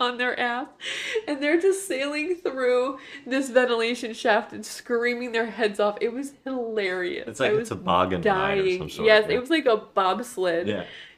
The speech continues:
Speaker 1: It was
Speaker 2: But
Speaker 1: hilarious.
Speaker 2: th-, he stops them by sticking a wrench in the ground one little wrench and they hit it, and the two
Speaker 1: <laughs> They
Speaker 2: Koopas
Speaker 1: go
Speaker 2: fly
Speaker 1: flying.
Speaker 2: out.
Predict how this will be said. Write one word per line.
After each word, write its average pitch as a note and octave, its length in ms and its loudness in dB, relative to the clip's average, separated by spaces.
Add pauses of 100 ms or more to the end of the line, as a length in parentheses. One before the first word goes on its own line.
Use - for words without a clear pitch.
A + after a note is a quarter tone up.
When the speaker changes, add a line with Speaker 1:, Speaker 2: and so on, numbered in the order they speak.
Speaker 1:
It B3 40 -2
was B3+ 180 -2
Speaker 2:
But D#4+ 120 -2
Speaker 1:
hilarious. G#3+ 580 2
Speaker 2:
th-, A2+ 120 -4
he B2+ 140 0
stops B2 480 0
them F2 260 -2
by F#2 200 0
sticking F#2 640 -4
a F2+ 140 -4
wrench F2 720 -4
in G2 140 -4
the F2+ 80 -4
ground E2 680 -2 (600)
one G#2+ 460 4
little C#3+ 240 4
wrench G#2+ 600 0
and F#2 160 -2
they E2+ 80 -2
hit A2 320 -2
it, E2+ 200 -4
and F#2+ 120 0
the F2 100 0
two - 140 -2
Speaker 1:
<laughs> - 200 -6
They E4+ 140 4
Speaker 2:
Koopas - 80 4
Speaker 1:
go - 200 -2 (100)
Speaker 2:
fly - 100 4 (160)
Speaker 1:
flying. D#3 240 6
Speaker 2:
out. A2 440 6